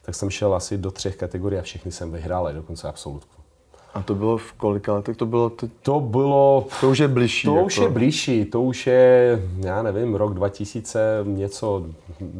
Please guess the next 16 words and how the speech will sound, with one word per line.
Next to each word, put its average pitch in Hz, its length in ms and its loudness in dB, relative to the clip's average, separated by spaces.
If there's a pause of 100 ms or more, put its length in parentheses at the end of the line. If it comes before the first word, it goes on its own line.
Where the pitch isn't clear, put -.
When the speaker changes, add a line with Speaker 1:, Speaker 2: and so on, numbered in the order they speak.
(140)
Speaker 1:
nevím, 131 380 2
teď 110 200 -4
jakoby 117 280 0
ne-, 120 140 2
nevzpomínám 123 440 -2
Speaker 2:
Ale 123 60 4
Speaker 1:
si, 127 40 4
Speaker 2:
je 131 60 4
to 131 120 2
Speaker 1:
co 107 60 0
to 104 60 0
Speaker 2:
blíž 104 120 2
Speaker 1:
bylo. 113 140 2
Speaker 2:
teda 107 180 4
už 101 200 -2
Speaker 1:
Je, 117 120 0